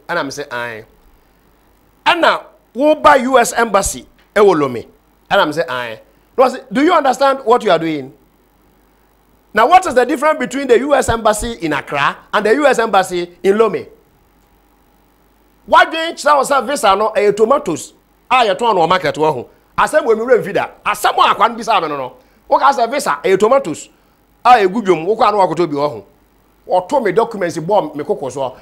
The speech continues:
Ɛgye kɔ ma sa. <laughs> Wonye Togoni, wontumi ma me sɛ wobɛgye visa. Ghana, a reject wɔ ɛno ano no. Nti yɛwɔ time a wobɛtumi asan akɔ bi mu. Ɛyɛ me personal experience a me wura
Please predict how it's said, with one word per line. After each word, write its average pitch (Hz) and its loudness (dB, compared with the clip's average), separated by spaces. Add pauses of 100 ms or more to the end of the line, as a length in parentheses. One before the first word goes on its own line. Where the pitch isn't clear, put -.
(140)
Ɛgye 370 -4
kɔ 285 2
ma - 2
sa. 202 -2
<laughs> - -12 (160)
Wonye 277 -2
Togoni, 202 -2
wontumi 220 -8
ma 190 0
me 175 -6
sɛ 180 -6 (160)
wobɛgye 156 -4
visa. 135 -10 (600)
Ghana, 208 2 (180)
a 127 -2
reject 196 0
wɔ 165 0
ɛno 147 -6
ano 156 -6
no. 147 -10 (500)
Nti 151 -14
yɛwɔ 156 2
time 247 2
a 147 -2
wobɛtumi 175 -4
asan 151 -4
akɔ 147 -4
bi 113 -12
mu. 101 -20 (1040)
Ɛyɛ 190 2
me 262 2
personal 302 2
experience 202 -4
a 160 -4
me 165 -6
wura 202 0